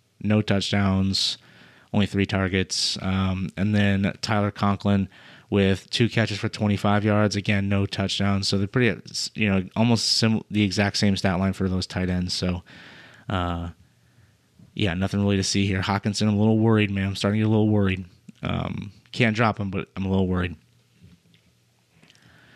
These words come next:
All right, Pittsburgh winning twenty-seven to nineteen over the Denver Broncos. Ben Roethlisberger looked serviceable in this game. Two hundred fifty-three yards and two touchdowns. He did have the fumble.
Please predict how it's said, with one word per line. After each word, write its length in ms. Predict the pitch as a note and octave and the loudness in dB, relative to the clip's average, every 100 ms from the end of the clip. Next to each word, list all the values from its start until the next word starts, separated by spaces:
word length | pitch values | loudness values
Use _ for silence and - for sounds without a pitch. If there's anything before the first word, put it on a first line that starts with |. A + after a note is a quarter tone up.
| _ _ _ _ - | _ _ _ _ 0
All 80 | |
right, 180 | A#2 G2 | 0 2
Pittsburgh 500 | - C#3 B2+ B2 G2+ | 0 0 2 2 4
winning 280 | A2 A#2+ G#2 | 4 4 2
twenty-seven 600 | - B2 A2+ A#2+ A#2 A2+ | 2 2 4 2 2 0
to 100 | A2+ | 2
nineteen 440 | A2+ A#2 A2 A#2+ | 2 2 2 2
over 200 | G#2 A2+ | 4 2
the 40 | A2 | 2
Denver 320 | A#2 A2+ G#2+ | 2 2 0
Broncos. 540 | G#2 A2 A2+ G#2+ G#2+ | 0 -2 2 2 2
Ben 220 | - A#2+ C3+ | 2 2 4
Roethlisberger 680 | B2 B2 A2 B2 B2 A#2+ | 4 2 0 0 2 2
looked 280 | A#2 A#2+ A2 | 4 2 2
serviceable 720 | - - A2 C3 B2+ A#2 A2 | -2 2 4 2 2 2 4
in 60 | G2+ | 4
this 120 | F#2+ | 2
game. 260 | - F#2+ F#2+ | 0 -2 -2
Two 160 | - | 0
hundred 140 | C3 B2 | 2 2
fifty-three 480 | - B2 A#2 A#2+ A#2 | 2 0 0 2 4
yards 280 | A#2 G#2+ | 2 2
and 100 | A2+ | -2
two 160 | - A2+ | 0 0
touchdowns. 480 | - G#2+ - G#2+ G2+ | 2 0 2 2 2
He 100 | G#2+ | 0
did 200 | A2 G#2+ | 2 2
have 220 | A2 G2+ | 0 -2
the 120 | G2+ | -4
fumble. 540 | - G#2 G#2 G2+ G2+ | -2 0 2 2 0